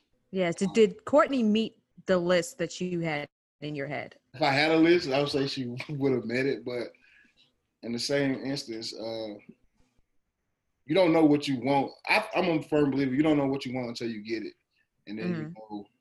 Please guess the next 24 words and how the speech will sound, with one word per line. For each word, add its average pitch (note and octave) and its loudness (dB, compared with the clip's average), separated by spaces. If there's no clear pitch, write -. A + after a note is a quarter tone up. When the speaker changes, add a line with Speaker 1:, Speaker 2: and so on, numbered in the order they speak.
Speaker 2:
how B2+ -2
that A#2+ -6
person B2 -8
feels A2+ -8
your G#2+ -10
life G#2 -8
and G2+ -14
what B2+ -6
that A#2 -4
person A#2 -8
brings A#2 -8
to G#2 -12
your F#2+ -14
life. F#2 -16
'Cause G#2+ -10
as A#2 -8
Courtney B2+ -4
said, A#2+ -4
you C3+ -4
can C3 -6
have A#2+ -4
this A#2 -4
list, A#2 -4
but, A2 -8